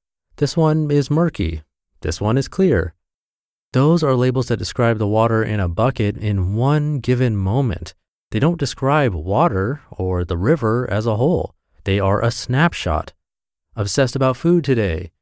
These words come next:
felt peaceful and wise, felt scared and hopeless. Those are natural,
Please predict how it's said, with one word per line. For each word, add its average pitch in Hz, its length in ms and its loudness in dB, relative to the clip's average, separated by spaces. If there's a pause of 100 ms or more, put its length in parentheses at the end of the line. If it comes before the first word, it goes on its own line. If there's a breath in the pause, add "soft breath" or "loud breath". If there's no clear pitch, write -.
(160)
felt 110 320 -2
peaceful 131 380 -2
and 127 140 -2
wise, 120 540 -2 (280)
felt 95 260 -2
scared 117 380 0
and 117 120 2
hopeless. 107 540 -2 (540)
Those 123 120 0
are 147 80 4
natural, 127 760 2